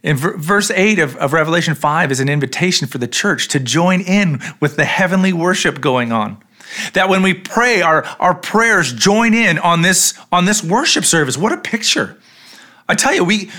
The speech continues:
we grasp onto this picture, this image, this will enhance our prayer life.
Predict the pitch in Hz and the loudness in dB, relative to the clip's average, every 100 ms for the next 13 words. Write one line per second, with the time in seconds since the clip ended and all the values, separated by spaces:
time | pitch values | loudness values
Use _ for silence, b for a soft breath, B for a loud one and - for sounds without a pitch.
0 | 160 170 202 156 165 214 247 - 214 180 | -8 0 0 2 2 2 2 2 2 2
1 | 180 185 - 202 - 240 269 B B - | 2 0 0 0 2 0 0 B B -2
2 | 185 220 - 185 202 202 151 214 - 208 | 0 0 0 2 4 2 0 0 0 0
3 | 175 165 202 202 160 160 185 208 - 139 | 2 0 0 0 0 0 -2 0 0 -4
4 | - - | -6 -12